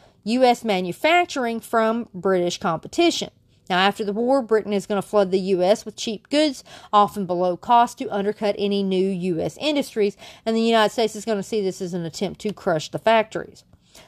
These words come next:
This is gonna be the first protective tariff in our history, and it's gonna impose roughly a twenty to twenty-five percent duty on imports. And it's not really high enough to provide effective protection, though,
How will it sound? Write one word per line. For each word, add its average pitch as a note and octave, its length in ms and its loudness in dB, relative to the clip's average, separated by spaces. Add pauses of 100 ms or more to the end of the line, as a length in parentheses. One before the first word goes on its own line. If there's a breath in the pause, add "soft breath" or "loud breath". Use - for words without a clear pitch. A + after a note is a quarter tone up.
(120)
This F#3+ 100 -4
is G#3 80 0
gonna G3 140 0
be F#3 100 2
the F3+ 80 4
first F#3+ 300 0
protective G#3+ 800 2 (100)
tariff D#3+ 560 -4 (300 soft breath)
in G3 120 0
our E3+ 180 4
history, F3 480 0 (340 loud breath)
and A#3 80 -2
it's A3 100 -4
gonna B3+ 160 2
impose C4 480 4
roughly A#3+ 340 2
a G3 100 4
twenty B3+ 400 -2
to A3 100 -2
twenty-five A3 720 0
percent F#3 480 -6
duty B3 360 -2
on G3 280 -2
imports. - 720 -6
And - 280 -14
it's A3+ 120 -2
not C4+ 160 2
really C4 200 4
high A#3 280 2
enough G3+ 280 2
to G3+ 100 -8
provide E3+ 360 2
effective D#3 440 -4
protection, G3 500 2
though, G2 220 -10